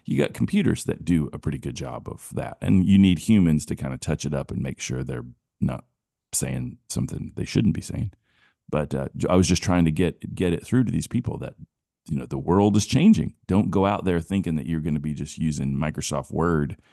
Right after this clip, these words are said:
and transcribing and tran-, you know, you're gonna be using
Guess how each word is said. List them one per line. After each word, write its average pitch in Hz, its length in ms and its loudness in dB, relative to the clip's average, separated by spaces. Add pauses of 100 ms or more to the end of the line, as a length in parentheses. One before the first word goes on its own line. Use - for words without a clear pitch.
(300)
and 71 180 -6
transcribing 73 760 0
and 64 100 -8
tran-, 82 280 -2
you 80 80 0
know, 65 80 -2
you're - 200 -4
gonna 135 160 0
be 131 100 -2
using 117 580 2